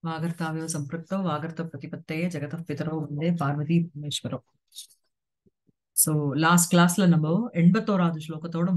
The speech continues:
முடிச்சோம். "அகாலே போதிதோ பிராத்ரா பிரியஸ்வப்னோ விருதா பவான் ராமே-, ராமேஷுபிஹி ஈதி ஈவ அசௌ தீர்க்கநித்ராம் பிரவேசிதா." So, அந்த கும்பகர்ணன், ஆ, என்ன வதம் பண்ணியாச்சு. அவன் வந்து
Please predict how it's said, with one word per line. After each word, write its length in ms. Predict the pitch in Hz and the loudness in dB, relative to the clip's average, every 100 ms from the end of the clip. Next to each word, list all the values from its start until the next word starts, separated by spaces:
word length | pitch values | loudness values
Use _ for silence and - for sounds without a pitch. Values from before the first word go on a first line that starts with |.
| 151 | 0
முடிச்சோம். 320 | 147 170 220 - _ _ _ - - | -2 -2 -2 -6 _ _ _ -20 -12
"அகாலே 420 | 160 170 175 180 208 | -2 2 4 2 0
போதிதோ 460 | 165 156 170 175 170 | -4 -4 -4 -4 -4
பிராத்ரா 640 | 147 147 151 - 175 233 - 160 139 | -4 -8 -8 -4 -2 -2 -10 -16 -4
பிரியஸ்வப்னோ 760 | 170 175 - 170 165 170 175 190 | 0 0 -2 -4 -4 0 0 0
விருதா 380 | 156 - 160 156 | -6 -6 -6 -4
பவான் 380 | 143 156 202 - 160 | -4 -4 -4 -6 -6
ராமே-, 560 | 147 147 160 170 170 147 | -4 -2 2 4 4 2
ராமேஷுபிஹி 920 | 156 175 190 180 185 170 180 233 254 - | 0 2 2 2 0 -2 -4 -6 -10 -8
ஈதி 560 | 170 175 175 226 262 - _ 190 | -2 0 0 -4 -4 -8 _ -4
ஈவ 440 | 170 170 175 254 - | 0 2 2 0 -6
அசௌ 420 | 151 151 180 214 233 | -10 -6 -4 -4 -4
தீர்க்கநித்ராம் 800 | 151 170 180 180 170 147 165 185 220 170 | -2 0 2 4 2 0 -2 -2 -4 -8
பிரவேசிதா." 520 | 147 147 156 - - - _ - - - - _ - | -10 -10 -12 -16 -18 -20 _ -20 -20 -20 -20 _ -10
So, 200 | - 180 | -4 -2
அந்த 120 | 175 | 0
கும்பகர்ணன், 800 | 185 202 240 208 190 175 170 151 143 139 - | 4 6 6 6 6 6 4 2 -6 -10 -12
ஆ, 240 | 151 151 139 | -6 -4 -2
என்ன 200 | 160 202 | 0 2
வதம் 320 | 185 185 180 | 4 6 6
பண்ணியாச்சு. 580 | 165 151 147 147 202 302 - | 4 2 -2 -2 -4 -4 -12
அவன் 380 | - 185 175 175 | -6 2 6 8
வந்து 380 | 175 208 277 262 | 8 6 4 2